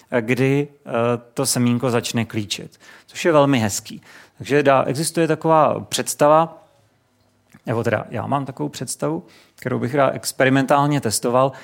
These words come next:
že ten slizový obal nejenom chrání semeno, což se dočtete v, eh, literatuře,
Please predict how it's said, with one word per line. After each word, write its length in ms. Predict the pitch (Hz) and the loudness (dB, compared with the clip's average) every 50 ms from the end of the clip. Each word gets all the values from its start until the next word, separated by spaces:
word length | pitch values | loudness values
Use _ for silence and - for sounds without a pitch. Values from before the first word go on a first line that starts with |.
| - _ - | -20 _ -8
že 140 | 113 117 127 | -4 -4 -2
ten 280 | - 151 151 160 156 | 0 0 0 0 -2
slizový 500 | 139 - 135 131 123 139 156 160 165 160 | -4 -2 -2 -2 -2 0 0 0 0 0
obal 400 | - 123 113 117 120 127 135 147 - - - - - _ | 0 0 2 4 4 4 4 2 0 -4 -14 -20 -14 _
nejenom 380 | - 117 131 151 165 170 156 131 | -2 0 2 2 2 2 0 0
chrání 420 | - - 131 123 117 120 123 127 | 0 0 0 2 2 2 2 2
semeno, 560 | 117 - - 104 101 104 101 101 101 117 151 170 | 0 0 0 -2 -2 -2 -2 -2 -4 -4 -6 -8
což 180 | - - 104 - | -12 -14 -12 -10
se 120 | - 110 | -8 -8
dočtete 560 | 107 104 - - - 110 104 - 123 117 117 | -8 -8 -8 -8 -8 -8 -4 0 0 0 0
v, 220 | 113 - - - 127 | -2 -4 -10 -6 -4
eh, 180 | 113 107 107 | -2 -2 -2
literatuře, 760 | 107 113 110 - 120 117 110 - 120 113 113 113 117 120 131 | -2 -2 -2 -2 -2 -2 -2 -2 -4 -4 -2 -2 -2 -2 -2